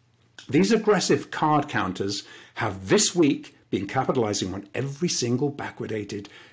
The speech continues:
tail-wagging dip being driven by the blinkered naked short spec sellers. And what is of note, though, is having discovered how to card count this backwater opportunity,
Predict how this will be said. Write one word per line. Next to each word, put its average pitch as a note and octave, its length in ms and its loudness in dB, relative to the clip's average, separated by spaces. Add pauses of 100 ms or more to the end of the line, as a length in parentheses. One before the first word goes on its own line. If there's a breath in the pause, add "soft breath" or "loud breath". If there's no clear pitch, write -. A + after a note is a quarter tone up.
(100)
tail-wagging D#3+ 920 4
dip - 280 2 (260 loud breath)
being C3+ 240 6
driven D3+ 640 4 (100)
by A2+ 160 0
the G#2+ 100 2
blinkered B2+ 540 4
naked A2 340 0
short - 400 -2
spec - 340 -4
sellers. A2+ 520 -2 (320 loud breath)
And C#3+ 160 0
what A#3+ 220 0
is F#3+ 200 2
of C3 160 -2
note, F#3+ 480 0
though, - 340 -12 (420 loud breath)
is D3+ 180 2
having C4 300 2
discovered G3 580 2
how C#3 220 -4
to B2 120 -2
card G3 480 -2
count F2+ 400 -8
this C3 160 0
backwater - 1160 -4
opportunity, E3 760 -4